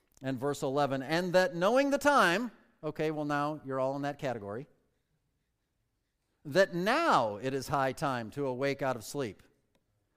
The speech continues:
For now is our salvation nearer than when we believed. The night is far spent, the day is at hand." That's the day of the Lord. "Let us therefore," that we know all this stuff, "change the way we live.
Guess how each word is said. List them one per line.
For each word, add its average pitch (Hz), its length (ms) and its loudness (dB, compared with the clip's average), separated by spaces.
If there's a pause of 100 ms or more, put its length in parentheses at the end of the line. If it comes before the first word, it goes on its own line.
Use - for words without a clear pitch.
For 196 240 2
now 233 460 4
is 175 120 0
our 170 160 4
salvation 165 800 0
nearer 147 480 -2 (420)
than 156 220 0
when 156 220 0
we 147 100 0
believed. 127 600 -4 (640)
The 180 100 2
night 226 220 6
is 285 140 -2
far 180 240 4
spent, 151 460 -4
the 160 80 -2
day 226 380 6
is 185 140 4
at 180 120 2
hand." 185 260 0
That's 175 140 0
the 185 100 -6
day 147 140 0
of 151 100 -2
the 156 60 -8
Lord. 180 400 -4 (800)
"Let 208 160 8
us 214 120 2
therefore," 202 840 4 (180)
that 147 140 -4
we 170 100 0
know 240 160 4
all 131 200 4
this 117 120 -4
stuff, - 540 -6 (800)
"change 156 300 -6
the 147 80 -6
way 147 100 -2
we 160 80 -4
live. 90 380 -8